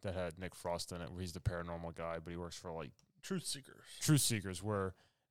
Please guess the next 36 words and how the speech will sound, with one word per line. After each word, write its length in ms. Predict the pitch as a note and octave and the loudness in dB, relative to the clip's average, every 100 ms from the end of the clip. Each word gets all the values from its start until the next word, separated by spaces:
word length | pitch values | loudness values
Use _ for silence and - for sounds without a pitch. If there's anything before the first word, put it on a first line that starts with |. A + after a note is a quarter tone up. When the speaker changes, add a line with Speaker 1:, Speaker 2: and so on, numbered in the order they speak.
| - | 2
Speaker 1:
at 140 | A#2+ A2+ | 2 4
the 100 | A#2+ | 4
end 100 | A#2+ | 4
of 60 | |
the 60 | A2 | 4
series, 500 | - A#2 A2 G#2+ G2 | 6 6 4 4 2
it's 160 | G2+ | 2
like 140 | A2+ G2+ | 2 2
they, 220 | A2 G#2 G2 | 0 0 0
they 100 | G#2+ | 2
had 140 | G#2 | 2
to 80 | G#2 | 2
release, 280 | G2+ G2+ G2+ | 2 2 2
like, 100 | G2+ | 0
a 40 | |
different 300 | F#2 G#2+ G#2+ | 0 0 0
internet 440 | F#2+ G2+ G2+ G#2 - | 0 0 2 0 0
to, 80 | A2 | 0
like, 140 | F#2+ | 0
combat 380 | - G2+ G2 G2 | 2 2 4 4
some, 160 | - G2+ | 4 0
like, 140 | F#2 - - - | -2 -6 -20 -10
radio 300 | G#2+ F#2+ G#2 | -4 0 2
wave 220 | G2+ G2+ G2 | 2 2 2
thing. 300 | A2 G#2+ G#2 - - - - A2+ | 2 2 0 -8 -20 -20 -18 -8
And 140 | A2+ A2 | -2 2
Simon 300 | - G#2+ G#2 | 4 4 2
Pegg 260 | G#2 G#2+ G2+ | -2 -2 -4
is, 140 | G#2 | -8
like, 160 | A2 G2+ | -8 -2
talking 240 | A#2 G#2 | 0 0
to 40 | G#2 | -2
his 100 | F#2+ | -4
assistant. 200 | G#2+ A#2 G#2 | -4 -4 -4
He's 80 | |
like, 120 | G2+ | -4